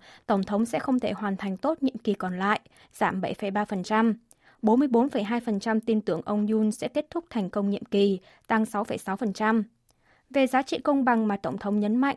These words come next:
từ thời tranh cử Tổng thống, năm mươi tư phần trăm người dân cho rằng ông Yoon chưa thực hiện được, bốn mươi hai phẩy năm phần trăm đánh giá Tổng thống đang trong quá trình thực hiện.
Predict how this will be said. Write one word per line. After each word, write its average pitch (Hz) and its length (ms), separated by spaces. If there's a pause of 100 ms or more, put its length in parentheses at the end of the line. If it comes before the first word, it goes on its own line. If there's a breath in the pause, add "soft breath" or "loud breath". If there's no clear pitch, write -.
từ 208 120
thời 196 200
tranh 208 200
cử - 220
Tổng - 160
thống, 202 340 (320 soft breath)
năm 269 160
mươi 277 80
tư 269 180
phần 202 200
trăm 220 240
người 185 120
dân 208 200
cho 214 180
rằng 196 300 (240 soft breath)
ông 233 200
Yoon 233 220
chưa 233 160
thực 226 180
hiện - 180
được, 196 320 (300 soft breath)
bốn 233 160
mươi 294 80
hai 269 200
phẩy 233 140
năm 208 160
phần 202 180
trăm 208 260
đánh 202 180
giá 202 180
Tổng - 220
thống 196 300
đang 220 180
trong 202 200
quá 196 200
trình 214 180
thực 180 160
hiện. 220 240